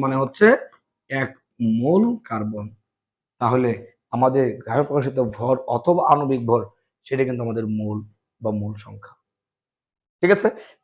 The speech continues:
তাহলে এখান থেকে আমরা একটা হিসাব পাই, সেটা কি? আমরা একটা হিসাব পাই হচ্ছে যে টেন গ্রাম কার্বন ডাই অক্সাইড সমান কত মোল,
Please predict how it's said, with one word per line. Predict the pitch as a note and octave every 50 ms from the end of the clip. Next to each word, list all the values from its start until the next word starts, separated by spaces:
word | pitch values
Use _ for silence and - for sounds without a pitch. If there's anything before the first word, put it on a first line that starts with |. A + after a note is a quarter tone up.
| _ _ -
তাহলে | D#3 E3+ A3 G#3+ F#3+ - - - D3+
এখান | D#3 - - A#3+ B3+ B3
থেকে | B3 A#3 - F3+ D#3
আমরা | D#3 D#3 D#3
একটা | D#3 D#3+ D3+
হিসাব | D3 F3 D#3 - - -
পাই, | B2 A2+ G#2+ G2+
সেটা | - C3+ D3+ D3 D#3
কি? | F#3 - - _ _ _ _ _ _ _ _ _ _ _ _ _ _ _ -
আমরা | - C#3 E3 E3
একটা | E3 F3 F#3
হিসাব | E3 F#3 F#3
পাই | - E3 D#3+
হচ্ছে | D3 - - B2+ B2 B2 B2 _ _ _ _ _ _ -
যে | C3 C#3+ C#3 C#3 - -
টেন | - F3 F#3 G#3 G#3+ G#3+ G#3+ G3 E3+
গ্রাম | E3 D3+ B2+ A2+ A#2 E3+ A3 A3+ - _ _ _ _ _ _ _ _ - -
কার্বন | F3 F3 F#3 F#3 F3+ F#3 F3+ E3+
ডাই | E3 D#3+ D3+ D3 C#3
অক্সাইড | - - - - D3 D3 C#3+ -
সমান | - D3+ C#3+ C3+ A#2 A#2 A2+ - _ -
কত | F3+ F3+ F3+ - E3 D3+ C3 B2
মোল, | A#2 A2 G#2+